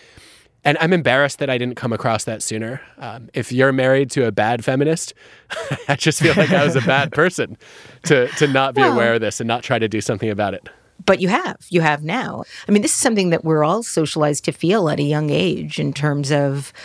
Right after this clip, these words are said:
Speaker 2: how we're allowed to extol our virtues, how we're allowed to brag, how we're allowed to have an opinion even.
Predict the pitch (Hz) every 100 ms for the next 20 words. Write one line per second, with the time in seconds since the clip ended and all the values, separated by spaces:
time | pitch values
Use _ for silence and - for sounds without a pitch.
0 | - - - 160 160 160 151 151 143 143
1 | 143 147 - - 151 143 139 139 139 -
2 | - - - - - 160 156 143 135 143
3 | 139 160 131 135 160 156 151 147 143 135
4 | 143 135 131 131 131 135 - 131 139 147
5 | 156 151 147 143 147 135 - 165 143 143
6 | 139 135 - - - - - - 208 453
7 | 170 151 143 135 131 135 -